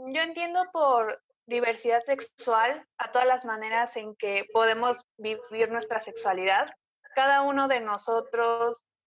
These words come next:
yo creo que es libre de elegir sus preferencias, cómo se siente identificado, y todos deberíamos tener ese derecho de elegir sobre nuestro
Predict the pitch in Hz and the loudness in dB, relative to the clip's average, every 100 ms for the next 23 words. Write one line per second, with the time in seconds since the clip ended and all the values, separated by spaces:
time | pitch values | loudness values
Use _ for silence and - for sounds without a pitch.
0 | _ 208 254 247 233 233 233 233 226 226 | _ -2 0 2 0 -2 -6 -2 0 0
1 | 214 202 196 - - 427 320 233 240 - | 0 0 0 -4 -8 -10 -8 -8 -8 -14
2 | 214 208 190 196 208 - - 233 233 233 | -14 -12 -10 -10 -10 -12 -4 -2 -2 -4
3 | - 226 233 - 208 226 214 208 - - | -10 -12 -12 -16 -8 -6 -6 -8 -16 -4
4 | 196 208 240 - _ _ 214 233 233 262 | 0 0 -2 -8 _ _ -12 -8 -4 2
5 | 285 269 240 220 220 226 247 _ - 220 | 2 2 0 0 -2 -2 -8 _ -10 -6
6 | 220 233 240 220 - - 220 226 240 226 | -4 -4 -2 -2 -4 -4 0 2 0 0
7 | 254 240 208 208 226 226 226 214 208 208 | 0 0 -2 -8 -10 -8 -6 -6 -8 -14
8 | - | -16